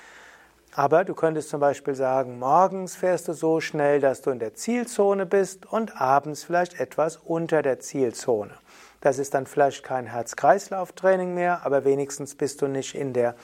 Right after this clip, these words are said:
Überlastung und außerdem regenerierst du dich so gut. Also, und wenn du jeden Tag zur Arbeit fährst, wird es durchaus auch eine gewisse Anstrengung sein, deinen Puls in die Zielzone zu bekommen.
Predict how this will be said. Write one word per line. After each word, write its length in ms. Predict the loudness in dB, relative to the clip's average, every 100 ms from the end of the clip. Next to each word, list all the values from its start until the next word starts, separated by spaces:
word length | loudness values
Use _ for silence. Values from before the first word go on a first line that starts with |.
| -20 -20 _
Überlastung 960 | -2 0 0 0 0 -2 2 2 0 -10 -20 _ _
und 480 | -2 0 -4 -14 -20 -20 -20 _
außerdem 1300 | -4 0 0 2 0 0 0 2 2 2 -4 -6 -8 -12 -20 -20 -20 -2 0
regenerierst 800 | 2 2 2 0 2 -2 -2 -4
du 60 |
dich 260 | -4 -10 -6
so 180 | -6 -6
gut. 380 | -10 -14 -20 _ -20
Also, 440 | 0 2 2 0 -2 -18 -20 _
und 140 | 2
wenn 180 | 2 4
du 240 | 2 2 2
jeden 300 | 0 -4 -4
Tag 300 | -2 -2 0
zur 160 | -2
Arbeit 400 | 2 2 2 -2
fährst, 500 | 2 2 4 0 -10
wird 160 | -10 -10
es 100 | -2
durchaus 460 | 2 4 4 2
auch 120 | 2 0
eine 140 | -2
gewisse 360 | -2 0 2 0
Anstrengung 720 | -2 -4 -4 0 2 2 2
sein, 320 | 2 2 0
deinen 240 | 0 0 -4
Puls 400 | 2 2 2 -4
in 100 | -4
die 100 | -4
Zielzone 720 | -2 0 -2 0 0 0 -6
zu 180 | -4
bekommen. 520 | -4 2 2 2 -4